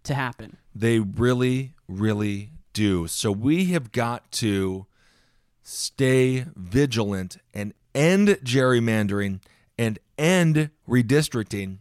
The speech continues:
Speaker 2: Why is it so hard to do? Because every single person in office was elected.
Speaker 1: Yeah.
Speaker 2: That's why it's so hard. You're gonna show me an elected official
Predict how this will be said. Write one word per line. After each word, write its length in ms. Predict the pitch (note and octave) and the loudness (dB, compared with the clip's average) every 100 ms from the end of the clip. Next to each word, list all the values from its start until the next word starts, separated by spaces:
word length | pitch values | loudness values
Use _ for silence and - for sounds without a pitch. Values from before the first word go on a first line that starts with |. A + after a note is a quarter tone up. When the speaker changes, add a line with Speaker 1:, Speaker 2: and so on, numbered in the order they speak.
| _ G#2 | _ -8
Speaker 2:
Why 260 | F#2+ A2 | -2 2
is 140 | C3+ C#3 | 2 2
it 120 | C#3 | 0
so 240 | - D3+ | 2 2
hard 280 | C#3+ C#3+ C#3+ | 4 2 2
to 100 | D#3 | -2
do? 440 | C#3 D#3+ F3 F#3 - _ _ _ | 0 2 4 2 -4 _ _ _
Because 280 | G#2 F#2+ - - | -10 -10 -12 -4
every 420 | G#2+ G#2+ A#2+ B2 | -2 0 2 2
single 440 | - C3+ B2 B2+ | 2 0 2 0
person 500 | A#2+ B2+ A#2 - A#2 | 0 2 0 0 -2
in 260 | A#2 G2 A2+ | -2 0 2
office 600 | A2 A2 - F#2+ - - _ _ - | 2 0 -2 -6 -6 -10 _ _ -14
was 280 | F2+ F2+ | -6 -4
elected. 580 | G2 G2 F2+ - - - _ - | -2 -2 -4 -8 -20 -20 _ -18
Speaker 1:
Yeah. 160 | C3 - _ | -18 -18 _
Speaker 2:
That's 300 | A#2 C3 D#3 | 0 0 2
why 200 | E3+ E3 | 2 4
it's 280 | D#3 F#3 - | 6 4 4
so 500 | - - D3+ E3 E3+ | 0 0 2 2 2
hard. 500 | - D4+ F#3+ A#2+ A2 - - - | 0 0 2 0 -2 -10 -18 -2
You're 160 | D3 | 2
gonna 240 | D#3+ E3+ D#3+ | 4 2 2
show 260 | - D#3+ | 2 2
me 160 | D3+ D3+ | 4 2
an 60 | C#3 | 2
elected 480 | C#3 D3+ D3 E3 | 4 2 2 -2
official 640 | D3 - D#3 C3+ C3+ A#2 | 0 4 4 4 0 -2